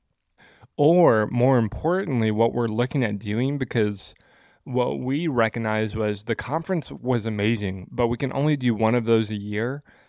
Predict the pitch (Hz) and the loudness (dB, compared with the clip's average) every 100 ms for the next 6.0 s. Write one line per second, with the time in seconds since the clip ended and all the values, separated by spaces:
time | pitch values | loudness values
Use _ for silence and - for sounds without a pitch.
0 | - - 127 113 110 - 131 110 151 202 | -10 0 2 4 2 0 -4 -2 0 -2
1 | 165 - 135 147 151 - 135 123 143 135 | -4 -4 0 0 -2 -8 -4 -2 -2 -2
2 | 117 110 101 104 110 151 - 123 127 - | -2 -4 -6 -4 -4 -6 -4 0 0 -2
3 | - 107 104 113 135 139 - 120 117 127 | -6 -4 -2 0 2 0 0 -2 -2 -2
4 | 120 117 - - 135 127 131 123 120 117 | -2 -4 -8 -6 -2 -2 -2 -2 -4 -4
5 | - 143 139 135 117 101 107 120 127 | -4 -2 -2 0 -2 0 0 0 0